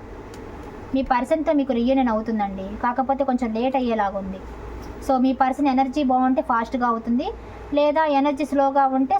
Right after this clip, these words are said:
స్లోగా అవుతుంది. ఓకేనా? So, రీయూనియన్ అయితే కనిపిస్తుంది, ఎందుకంటే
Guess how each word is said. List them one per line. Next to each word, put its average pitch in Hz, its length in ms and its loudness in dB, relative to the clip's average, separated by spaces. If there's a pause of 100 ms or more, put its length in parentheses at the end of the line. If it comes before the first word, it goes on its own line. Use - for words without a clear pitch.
స్లోగా 233 380 2
అవుతుంది. 196 340 -4 (140)
ఓకేనా? 254 260 0 (180)
So, 254 80 0 (120)
రీయూనియన్ 277 380 2
అయితే 269 220 0
కనిపిస్తుంది, 247 600 0 (960)
ఎందుకంటే 311 360 2